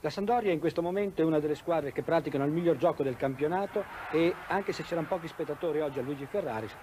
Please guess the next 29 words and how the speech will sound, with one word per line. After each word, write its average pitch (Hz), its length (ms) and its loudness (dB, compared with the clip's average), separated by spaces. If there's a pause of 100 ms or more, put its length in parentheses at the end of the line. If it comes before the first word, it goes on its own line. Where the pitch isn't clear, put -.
(100)
chi 170 100 -8
c'è-, 160 240 -10
c'era 131 340 -2
si - 140 -8
è - 20 -2
divertito 151 560 -2
veramente. 101 560 -8 (480)
Vialli, 135 440 0
guardate 180 340 0
cosa 151 180 4
riesce 151 240 2
a 139 60 -2
fare. 101 340 -10 (460)
Poi 165 120 -2
passa 165 300 -4
questa 139 240 -2
palla 131 320 2
a 120 40 0
Salsano 135 520 -2 (300)
che 143 140 -2
di 170 120 -2
sinistro 160 540 0
segna 165 280 2
la 160 80 2
prima 185 280 2
rete, 117 400 -2
uno 190 320 0
a 156 180 -4
zero. 110 320 2